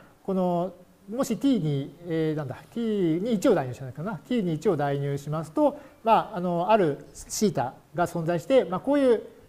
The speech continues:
あの、関係式が成り立ちますということで、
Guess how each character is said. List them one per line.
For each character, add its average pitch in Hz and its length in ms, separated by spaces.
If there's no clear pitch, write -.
あ 180 80
の、 190 80
関 175 160
係 151 140
式 120 260
が 180 240
成 147 200
り 127 60
立 127 180
ち 127 80
ま 113 120
す - 100
と - 80
い 208 120
う 240 40
こ 254 140
と 202 320
で、 254 400